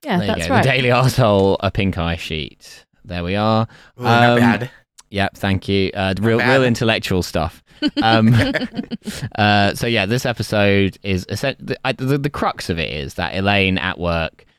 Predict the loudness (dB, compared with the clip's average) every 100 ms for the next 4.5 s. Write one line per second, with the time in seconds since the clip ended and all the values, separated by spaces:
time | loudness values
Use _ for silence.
0 | _ -4 -2 -2 -2 -2 -2 -2 -8 -6
1 | -6 -6 -2 0 0 -4 0 -2 -2 -6
2 | -8 -8 -6 -4 -4 -4 -8 -12 _ -10
3 | -8 -6 -8 -6 -6 -6 -6 -8 -10 -10
4 | -10 -10 -10 -10 -10